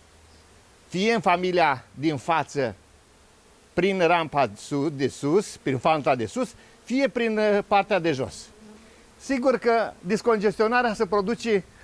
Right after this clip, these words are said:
în funcție de tot ce înseamnă densitatea de acolo, nevoile concrete, nu prea e, e, bine dirijată treaba. Și atunci, iată ce idee am. Nou-,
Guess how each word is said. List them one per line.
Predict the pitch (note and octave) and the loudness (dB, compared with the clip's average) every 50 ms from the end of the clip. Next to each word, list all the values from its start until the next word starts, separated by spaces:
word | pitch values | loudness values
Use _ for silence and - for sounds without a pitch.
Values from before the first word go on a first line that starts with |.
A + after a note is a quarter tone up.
| - - - | -20 -12 -8
în | G3+ F#3+ | -6 -6
funcție | E3 - A3+ A#3+ G#3 - - A3+ A3 G#3 G#3 | -4 -2 -2 -2 -2 -2 -2 0 0 0 2
de | E3+ F#3 F#3 F#3 F#3 E3+ D3+ - - - - - - - - - - - - - - | 2 2 4 4 2 0 -2 -4 -10 -20 -20 -20 -20 -20 -20 -20 -20 -20 -20 -10 -2
tot | - B3+ B3 B3 | 2 2 2 2
ce | - A#3+ | 0 0
înseamnă | A#3 G#3+ E3 - A#3+ G#3+ G#3+ G#3 G#3 G3+ G3 F#3+ D#3+ - - - F#3 D3+ | 0 0 2 4 2 2 2 2 2 2 4 4 2 0 -6 -12 -8 0
densitatea | D#3 G3+ G3 E3 - G3 - A#3 G3+ F#3+ - F#3 | 2 4 4 4 2 0 2 2 2 4 2 2
de | E3 E3+ | 2 2
acolo, | D#3 C#3+ - A#3 A#3+ A#3 A3 G#3+ G3 E3 - - - - - - - - - - - - | 2 2 2 0 0 2 2 2 0 -2 -4 -8 -20 -20 -20 -20 -20 -20 -20 -20 -20 -14
nevoile | - F#3+ G#3 A3 G3 F3 A#3+ A#3+ A3+ G#3+ G3+ G3 F3+ | -6 -2 0 2 2 4 4 4 6 6 4 2 2
concrete, | - G3+ F3 E3+ E3 A#3 A#3+ A3+ - A#3 G#3+ G#3 F#3+ F3+ D#3+ - - - - - - - - - - - - - - | 2 0 -2 0 2 2 2 2 2 2 2 2 2 2 -2 -8 -18 -20 -20 -20 -20 -20 -20 -20 -20 -20 -20 -20 -14
nu | - A#3 A#3+ C4+ A#3 F#3+ - | -6 -2 -2 -2 -2 -2 0
prea | - A#3+ A#3 G#3+ G#3+ G3 - - F#3+ | 2 4 4 4 4 2 0 0 0
e, | G3+ G#3 G3 F#3+ F#3+ | 0 0 2 2 2
e, | F#3 F3 F3 E3+ E3 - - - - - - - - - - D3+ D3 | 4 4 2 2 0 -2 -6 -16 -20 -20 -20 -20 -20 -18 -14 -6 -2
bine | F3 A#3 A3+ G#3 G3 | -2 0 2 2 2
dirijată | E3+ E3 F3 E3+ D#3+ C#3+ D3+ A#2+ A#2 - - A2 | 4 4 2 2 2 2 0 -2 -2 -2 -4 -4
treaba. | - A2 F#2+ F#2+ E2+ F#2 F#2 | -4 -2 -4 -4 -4 -6 -6
Și | - F#3+ | -2 -2
atunci, | F#3 - - B3+ A#3 - - - - | -2 0 -2 -4 -4 -6 -8 -10 -4
iată | - A3+ A#3 - - G#3+ | 0 0 2 2 2 -2
ce | - - G#3 G3+ | 0 0 0 0
idee | F#3 D#3+ E3+ D#3+ D3+ | 0 2 2 2 2
am. | C3 A2+ F#2+ - - - - - | 2 0 -2 -8 -16 -20 -20 -14
Nou-, | - E3+ G3+ G#3 F#3+ F3+ D#3+ - | -8 -4 -2 0 0 0 -2 -4